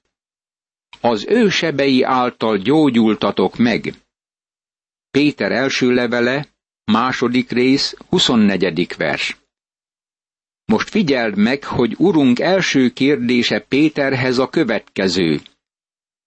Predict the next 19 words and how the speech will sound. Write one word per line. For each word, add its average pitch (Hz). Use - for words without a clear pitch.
„Jobban 139
szeretsz 135
engem, 139
mint 135
ezek?” 101
Emlékszel 113
rá, 117
hogy 110
az 104
Úr 156
Jézus 123
megmondta, 131
amikor 120
a 107
felső 139
szobában 117
utoljára 117
együtt 120
voltak: 113